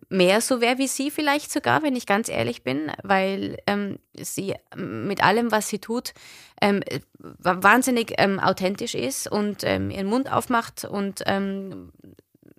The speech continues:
manchmal Dinge postet, die wichtiger sind, manchmal weniger wichtig, aber alles Dinge, die sie beschäftigen.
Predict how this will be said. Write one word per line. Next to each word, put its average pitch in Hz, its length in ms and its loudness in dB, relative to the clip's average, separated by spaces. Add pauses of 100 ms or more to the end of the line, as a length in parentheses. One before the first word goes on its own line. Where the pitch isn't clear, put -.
(200)
manchmal 196 580 -2 (720)
Dinge 196 300 6 (460)
postet, 196 380 2
die 175 100 -4
wichtiger 247 340 -2
sind, 220 180 -2
manchmal 175 300 0
weniger 214 320 2
wichtig, - 280 -6
aber 170 180 4
alles 190 200 4
Dinge, 196 240 -2
die 175 80 -8
sie - 120 -8
beschäftigen. 262 560 -4